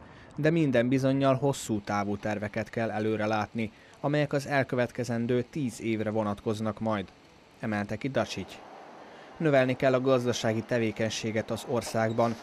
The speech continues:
valamint hatékonyabban ellenőrizni az adóbefizetéseket. Szerbiát nem veszélyezteti csőd, azonban gyenge a gazdasági tevékenység, alacsony a termelés és magas a munkanélküliség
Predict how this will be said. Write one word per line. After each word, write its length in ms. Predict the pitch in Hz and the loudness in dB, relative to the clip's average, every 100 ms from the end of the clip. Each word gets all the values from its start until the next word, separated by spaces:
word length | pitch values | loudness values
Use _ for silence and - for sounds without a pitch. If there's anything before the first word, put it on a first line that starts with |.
| - - - | -12 -16 -12
valamint 340 | - 165 165 156 | 0 2 2 2
hatékonyabban 840 | 151 143 123 110 117 113 110 117 | 2 4 2 2 2 2 2 2
ellenőrizni 680 | 113 110 120 120 120 117 135 | 2 2 2 2 0 0 0
az 180 | 127 - | 0 -2
adóbefizetéseket. 1300 | 107 98 95 101 113 101 101 104 95 107 113 101 - - - - - - - - - | -4 -2 -2 -4 -4 -4 -2 -2 -2 -4 -2 -2 -4 -16 -20 -20 -18 -18 -20 -20 -20
Szerbiát 680 | - - 147 143 139 131 139 | -4 2 2 4 4 4 2
nem 180 | 139 123 | 2 2
veszélyezteti 640 | 113 - 113 107 117 - | 0 0 -2 -2 -6 -6
csőd, 300 | 110 - 127 | -4 2 2
azonban 520 | 117 123 135 127 127 131 | 2 0 0 2 2 2
gyenge 360 | 135 127 110 | 2 0 0
a 60 | 107 | 0
gazdasági 600 | 117 113 117 - 110 107 | 0 0 -2 -2 -2 -2
tevékenység, 840 | 117 113 113 113 113 - 113 107 - - - | -2 0 0 -2 -4 -2 -2 -2 -6 -16 -6
alacsony 440 | - 123 110 - 113 | 2 2 2 0 -2
a 100 | 104 | 2
termelés 600 | 135 131 127 120 117 - | 2 4 2 2 2 0
és 220 | - 127 - | -2 -2 0
magas 420 | 143 113 95 - | 0 0 -2 -4
a 80 | 104 | -6
munkanélküliség 1000 | 101 101 104 98 95 107 104 - 107 | -4 -4 -2 -2 -2 -2 -2 0 0